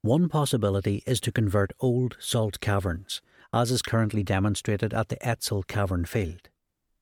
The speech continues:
There are many of these in northern Germany and significant potential to build many more of them. The potential for expanding the use of salt caverns for storing the hydrogen was included in the models. Another option is to use depleted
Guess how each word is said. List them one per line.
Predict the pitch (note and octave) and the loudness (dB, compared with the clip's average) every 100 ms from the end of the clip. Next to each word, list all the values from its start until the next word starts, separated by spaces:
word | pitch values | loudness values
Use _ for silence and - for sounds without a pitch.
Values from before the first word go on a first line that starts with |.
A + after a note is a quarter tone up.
| _ _ - | _ _ -2
There | A#2+ A#2+ | 2 4
are | |
many | A#2 B2+ C#3+ D#3 | 4 4 4 2
of | A#2 | 2
these | A2+ G#2+ G#2 | 0 2 2
in | G2 | 2
northern | F#2+ F#2 F#2+ | 2 2 2
Germany | F#2+ G#2+ G2+ E2+ E2+ _ - - | 2 2 2 -2 -6 _ -6 0
and | A2+ | 0
significant | B2 G2+ A#2+ - - B2+ | 2 2 2 2 0 0
potential | - - G#2 F#2+ G#2+ | -2 -2 -2 0 -2
to | F#2 | -4
build | F#2 G#2+ G2 F#2+ | 0 0 0 0
many | G2+ G#2 F2+ | 2 4 4
more | F#2 A#2 C3 | 4 2 2
of | G2+ | -2
them. | F2 - _ _ _ _ _ _ _ _ _ - | -6 -8 _ _ _ _ _ _ _ _ _ -2
The | A2+ | 0
potential | A#2 A2+ B2 - C3+ | 0 2 0 2 0
for | A#2 | 2
expanding | A2 - A2 A2+ B2+ A2 | 0 0 2 4 2 4
the | G2 | 2
use | F#2 G#2 | 2 0
of | G2+ | 0
salt | - G#2+ G#2 - | 0 2 0 0
caverns | G2+ F#2+ G2+ - | -2 0 0 0
for | G#2 | -4
storing | - - A2+ G2+ | -4 -2 0 0
the | F#2+ | 0
hydrogen | E2+ G#2 G2+ G2 G#2 G#2+ | 0 0 0 0 -2 -2
was | A#2 A#2+ A2+ | 0 0 2
included | A#2 - F#2+ F#2+ | 0 0 0 0
in | F2+ | 0
the | F2+ | 2
models. | G#2+ G#2+ F2 - - - _ _ _ _ _ _ _ - | 2 0 -4 -12 -16 -18 _ _ _ _ _ _ _ -4
Another | G2+ G#2 B2+ C#3+ | 0 2 4 4
option | G2 G2 - G#2 | 2 0 0 0
is | G#2 A2 | 0 -2
to | - | 0
use | G2 G2+ G2+ | 0 0 0
depleted | - A2 - G#2+ G2+ | -2 -4 0 0 0